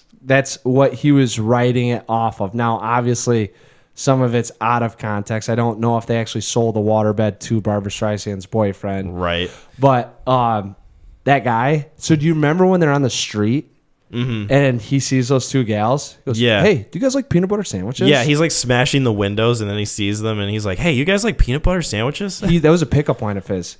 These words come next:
Speaker 2: Oh,
Speaker 1: He,
Speaker 2: really?
Speaker 1: they had to get that co-, they had to ask that guy if he could be in the film, and he said, "As long as you use that line." That was my favorite pickup line.
Speaker 2: Oh, really?
Speaker 1: Yeah.
Speaker 2: <laughs>
Speaker 1: So, 'cause I thought it was so bizarre that he does that.
Speaker 2: It's
Speaker 1: <laughs> He's,
Speaker 2: really
Speaker 1: he's, he's so
Speaker 2: Dude.
Speaker 1: pissed off, alcoholic.
Speaker 2: That whole sequence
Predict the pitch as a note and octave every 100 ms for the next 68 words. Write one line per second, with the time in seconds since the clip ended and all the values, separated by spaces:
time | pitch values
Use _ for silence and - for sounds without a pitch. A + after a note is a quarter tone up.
0 | - A#2+ A2 A2+ E3 - E3 F3 D#3 B2+
1 | D#3 D#3 D3+ A#2+ - C#3 C3 C#3+ D3 D#3
2 | D3+ A#2+ C3+ C#3 C#3 B2 B2+ A#2+ B2+ B2
3 | C3 C3 C3 B2 - - C#3+ C#3 A#2+ A2+
4 | B2 A#2 A#2+ B2+ A#2 A#2+ A#2 G#2 A#2 G#2
5 | G#2+ G#2 F#2+ G2 G#2+ A2+ G#2+ G2 A#2 G#2
6 | F#2+ F2+ F#2 F#2 _ - A2 B2 A2 A#2
7 | C3 A#2+ D#3 C#3+ F3 G3 D#3+ A#3 A#3 -
8 | B3+ G#3+ - - G3+ A3 D4+ C#4 A3 -
9 | G#3+ A3+ A3 D#3+ D#3+ D#3+ F#3 D3+ C#3+ F3+
10 | D3+ D#3 F#3+ G3+ G#3 A#3+ - D3+ G3 G#3
11 | E3+ E3+ - - F3 - - - - -
12 | - B3+ - G#3 C#3+ G#3 G#3 - D3 E3+
13 | - C#3 D#3+ D#3+ C3+ C3+ C#3+ E3 E3+ -
14 | C3 D#3 - - B2 B2+ B2 G#2+ G2+ B2
15 | C#3+ C#3 - -